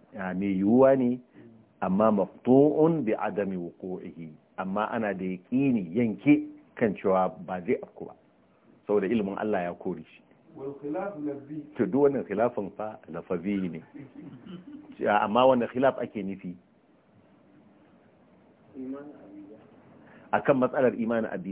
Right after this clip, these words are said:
Speaker 1: Jahal din. Cewar hal huwa muhalan aqlan ko kuwa gairu muhalun aqlan. Hmm. Mustahilun a, a, a wannan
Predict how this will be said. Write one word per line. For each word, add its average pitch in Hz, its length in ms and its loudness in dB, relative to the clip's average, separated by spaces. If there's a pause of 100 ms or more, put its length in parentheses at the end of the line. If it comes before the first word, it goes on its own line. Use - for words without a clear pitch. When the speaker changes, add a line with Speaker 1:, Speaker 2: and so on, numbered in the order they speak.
Speaker 1:
Jahal 98 320 -2
din. - 160 -12 (400)
Cewar 123 560 6 (560)
hal 135 160 4
huwa 139 240 4
muhalan 131 640 0 (160)
aqlan 160 480 -2 (560)
ko 120 240 4
kuwa 107 320 8 (320)
gairu 110 280 2
muhalun 113 840 -4
aqlan. 87 400 -14 (1120)
Hmm. 82 240 -18 (720)
Mustahilun 175 1040 -2 (320)
a, 101 100 4 (140)
a, 98 140 4 (260)
a 95 100 -2 (300)
wannan 139 480 2